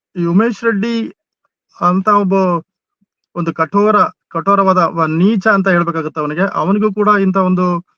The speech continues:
ಒಂದು ಸೌಕರ್ಯಗಳು, ಸೌಲಭ್ಯಗಳು ಸಿಗ್ತಾ ಇರೋದು ತುಂಬಾ ಒಂದು, ಆ, ಒಂದು ಹಾಸ್ಯಾಸ್ಪದ ಮತ್ತು ದುರಂತದ ವಿಚಾರ. ಆ, ತಾವ್ ಹೇಳ್ದಾಗೆ ಇರಬಹುದು. ಅದರ ಅವರಿಗೆ, ಆಮ್,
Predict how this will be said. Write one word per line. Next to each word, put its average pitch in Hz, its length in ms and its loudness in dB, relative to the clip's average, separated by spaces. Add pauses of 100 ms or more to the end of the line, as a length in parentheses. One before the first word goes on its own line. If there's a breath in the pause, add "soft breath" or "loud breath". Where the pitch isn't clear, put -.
(400)
ಒಂದು 170 220 -4
ಸೌಕರ್ಯಗಳು, 190 1040 0 (100)
ಸೌಲಭ್ಯಗಳು 185 460 0
ಸಿಗ್ತಾ 185 320 -2
ಇರೋದು 185 320 0
ತುಂಬಾ 175 360 -4
ಒಂದು, 170 500 0 (760)
ಆ, 175 60 -10 (920)
ಒಂದು 143 460 -2
ಹಾಸ್ಯಾಸ್ಪದ 185 680 -2
ಮತ್ತು 180 440 0
ದುರಂತದ 175 580 0 (200)
ವಿಚಾರ. 151 380 -2 (800)
ಆ, 160 400 0 (240)
ತಾವ್ 160 140 -4
ಹೇಳ್ದಾಗೆ 202 540 0
ಇರಬಹುದು. 190 420 2
ಅದರ 160 300 -4
ಅವರಿಗೆ, 165 520 0 (540)
ಆಮ್, 151 520 -4